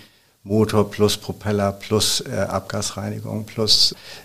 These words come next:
dann zuletzt, äh, äh, Automation, Navigation und, ähm, digitale Lösungen umfasste. Und wir haben vor einigen Jahren gesagt, wir wollen diese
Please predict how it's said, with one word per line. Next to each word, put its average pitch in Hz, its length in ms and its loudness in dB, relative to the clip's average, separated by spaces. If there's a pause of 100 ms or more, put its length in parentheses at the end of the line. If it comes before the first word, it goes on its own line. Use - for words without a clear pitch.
dann 101 240 4
zuletzt, 101 560 2
äh, 101 540 0
äh, - 20 -4
Automation, 104 1000 4 (640)
Navigation 107 840 2
und, 101 400 0
ähm, 101 400 0 (160)
digitale 110 540 6
Lösungen 95 540 2 (400)
umfasste. 110 720 2 (640)
Und 107 140 0
wir 107 100 6
haben 113 120 4
vor 110 180 6
einigen 113 260 6
Jahren 107 300 6
gesagt, 104 340 2
wir 101 100 2
wollen 101 200 4
diese 107 440 4